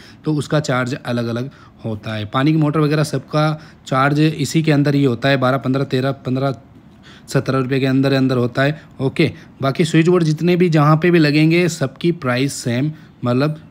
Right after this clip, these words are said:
इसी स्क्वायर फीट के अंदर ही आती है। इसके अलावा एक्सटर्नल काम होता है,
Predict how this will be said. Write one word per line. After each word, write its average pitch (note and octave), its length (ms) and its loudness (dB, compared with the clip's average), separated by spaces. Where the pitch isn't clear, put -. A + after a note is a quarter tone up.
इसी D3 280 0
स्क्वायर C3 240 -2
फीट C#3 160 -4
के C#3+ 80 -2
अंदर B2 240 0
ही F3 260 -2
आती G#2+ 420 -6
है। G#2+ 60 -6
इसके E3 440 -2
अलावा C#3+ 420 0
एक्सटर्नल F3 640 -2
काम C#3+ 280 0
होता B2+ 300 -2
है, B2+ 180 -2